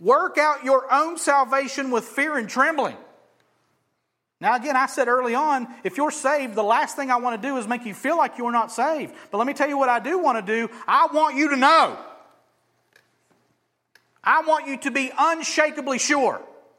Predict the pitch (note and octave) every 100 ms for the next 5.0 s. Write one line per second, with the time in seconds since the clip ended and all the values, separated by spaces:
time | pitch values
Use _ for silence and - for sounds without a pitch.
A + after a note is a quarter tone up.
0 | _ _ _ _ _ - G#3 A#3+ E4 D#4+
1 | C#4+ C4+ - D#4 D4+ D#4 - - - C#4
2 | C4+ D4 C4+ C4+ B3+ - A3 C4+ D#4 C4+
3 | C#4 C4 B3+ B3 - B3 A#3+ C4+ C4+ A#3
4 | C4 A#3+ - D4+ D#4 - B3+ A#3+ A#3